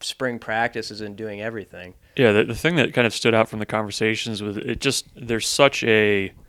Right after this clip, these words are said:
Speaker 2: or at least there seems to be such a purpose with everything that they've done. And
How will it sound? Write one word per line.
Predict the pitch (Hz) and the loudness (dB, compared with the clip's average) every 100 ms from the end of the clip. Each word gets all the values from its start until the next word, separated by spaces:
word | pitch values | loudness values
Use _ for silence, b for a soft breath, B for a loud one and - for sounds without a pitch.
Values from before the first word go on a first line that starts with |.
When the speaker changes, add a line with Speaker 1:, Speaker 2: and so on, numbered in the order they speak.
| b - | b -6
Speaker 2:
or | 113 | 0
at | 110 | 2
least | 123 117 - | 2 -2 -2
there | 107 | -4
seems | - 120 120 - | -2 -2 -4 -6
to | 107 | -6
be | 98 104 98 | -4 -2 -2
such | - 117 | -2 -4
a | - | -6
purpose | - 117 110 104 101 - | -4 -2 0 -2 -4 -8
with | 110 | -6
everything | 104 104 107 101 - 107 101 98 | -4 -2 -2 -6 -4 -4 -4 -6
that | 98 - | -8 -6
they've | 98 87 | -6 -4
done. | 120 101 90 - b b b b b b _ | -2 0 -2 -12 b b b b b b _
And | 113 101 98 95 | 0 2 0 -2